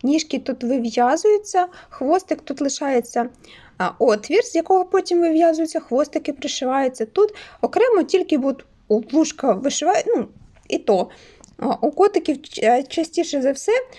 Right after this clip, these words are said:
ось такі вушка, вони вив'язуються по готовій іграшці, тому нічого такого дивного чи,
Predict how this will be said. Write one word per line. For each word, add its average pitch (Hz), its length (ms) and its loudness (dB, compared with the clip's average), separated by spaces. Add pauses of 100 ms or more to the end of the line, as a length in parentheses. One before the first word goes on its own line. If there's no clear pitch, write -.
(140)
ось 311 160 0
такі 285 240 -2
вушка, 330 360 0
вони 285 360 0
вив'язуються 269 680 0
по 254 120 -2
готовій 247 320 0
іграшці, - 600 -2
тому 311 400 -2 (520)
нічого 247 400 -2
такого 202 480 0
дивного 262 540 2
чи, 190 380 -2